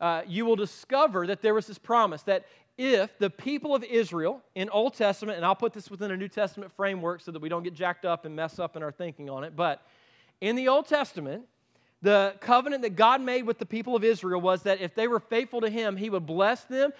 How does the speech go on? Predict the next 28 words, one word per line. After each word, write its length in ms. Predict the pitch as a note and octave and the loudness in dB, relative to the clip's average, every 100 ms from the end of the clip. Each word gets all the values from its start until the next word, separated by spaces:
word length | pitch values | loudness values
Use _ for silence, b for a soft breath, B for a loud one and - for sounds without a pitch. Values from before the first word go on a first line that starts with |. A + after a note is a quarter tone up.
| b b | b b
protect 520 | E3 - G#3+ A3+ A#3+ | -10 -4 2 2 2
them, 220 | B3+ C4+ C4 b | -2 -2 -4 b
and 120 | F#3+ F#3 | -8 -2
provide 500 | G#3+ F#3+ C4+ D#4 - | 2 6 6 4 0
for 120 | F3+ | -8
them. 200 | C#3 A#2 b b | -8 -12 b b
But 80 | A3 | 0
if 80 | A3+ | 2
they 120 | A#3 | -2
chose 280 | - B3+ B3 | 2 0 0
to 100 | A3+ | -2
go 100 | A3+ | 0
to 160 | A3 | 4
other 240 | G#3+ B3+ C#4 | 2 2 2
gods 380 | A3+ A#3 B3 | 4 4 4
in 100 | A3 A3 | -6 -2
other 260 | G#3+ B3+ | 0 0
areas 420 | A3 A3+ A#3+ B3 A3 | 0 2 2 0 -4
and 140 | G3+ | -4
their 80 | G3 | -2
hearts 400 | F#3 A3+ A3+ - | 4 4 4 -6
drifted 380 | G#3 A#3 A3 F#3+ | -4 -4 -4 -10
in 100 | F#3+ | -4
apathy 500 | G3 A3+ C4 C4 C4+ | 2 2 2 -4 -4
or 140 | A3+ F#3+ | 0 0
indifference 540 | F3+ D#3 A3+ A3+ G#3 | -2 0 0 -2 -14
from 400 | - A3+ C4 D#4 | -10 2 2 2
Him, 240 | G3 F#3+ | -2 -6